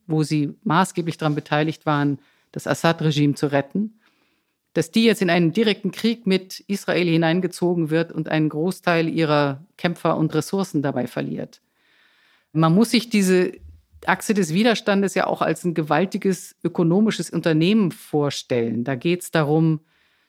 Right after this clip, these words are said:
Zugänge zu Rohstoffen zu haben, Zugänge zu wirtschaftlichen Einnahmen, ganze Geschäftszweige zu übernehmen. Und davon hängen ja auch inzwischen Hunderttausende ab. Also diesen gewissermaßen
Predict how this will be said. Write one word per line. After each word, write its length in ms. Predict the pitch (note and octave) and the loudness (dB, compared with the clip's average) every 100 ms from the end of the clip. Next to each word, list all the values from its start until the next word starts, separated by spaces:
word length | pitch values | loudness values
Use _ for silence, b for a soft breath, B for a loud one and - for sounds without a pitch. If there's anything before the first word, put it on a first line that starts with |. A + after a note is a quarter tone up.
| _ | _
Zugänge 580 | - A3+ G3 F3 E3+ E3 | -2 0 4 4 2 -2
zu 180 | - F3 | -2 0
Rohstoffen 580 | A3+ A#3+ A3 G3+ G#3 | 0 0 -2 -2 -2
zu 260 | - G#3 D#3 | -4 -4 0
haben, 420 | E3+ F3+ F3+ F3 | 0 0 0 -4
Zugänge 760 | - - G3+ F#3 E3+ E3 D#3+ D#3+ | -4 -6 -2 0 0 2 0 -2
zu 420 | - E3+ E3 D#3+ - | -2 0 2 0 -4
wirtschaftlichen 800 | E3 F#3+ F#3 F3+ - F3+ F3+ - | -2 0 2 -2 -2 -2 -2 0
Einnahmen, 680 | F#3+ A3+ G3 F3 F3 F3 | 2 4 4 2 2 0
ganze 300 | D#3 D#3+ - D#3+ | 0 -2 -2 -6
Geschäftszweige 920 | D#3+ - G3 - - - E3+ E3 E3+ | -6 -4 -6 -8 -14 -2 2 2 0
zu 140 | - | -2
übernehmen. 640 | - D#3+ D3+ D#3+ F3 F3+ E3+ _ _ _ _ | -2 2 2 2 2 0 -2 _ _ _ _
Und 160 | E3 E3 | -2 2
davon 280 | D#3 - D#3 | 2 2 0
hängen 300 | E3+ G#3 F#3+ | 2 2 2
ja 200 | E3 D3+ | 2 2
auch 200 | D#3+ E3+ | 0 -2
inzwischen 480 | D#3+ - G3 - D#3 | -4 -4 -6 -2 0
Hunderttausende 840 | G3 F3+ E3 D#3+ E3+ E3 D#3+ - | 0 0 -2 -2 0 -2 -2 -4
ab. 180 | F3+ - | -6 -10
Also 260 | - C#3 C#3 | -6 -4 -4
diesen 380 | D#3+ D3+ C#3+ - | -4 -4 -6 -6
gewissermaßen 720 | - D#3 E3 D#3 D3+ - D3 | -4 -2 0 0 0 0 -4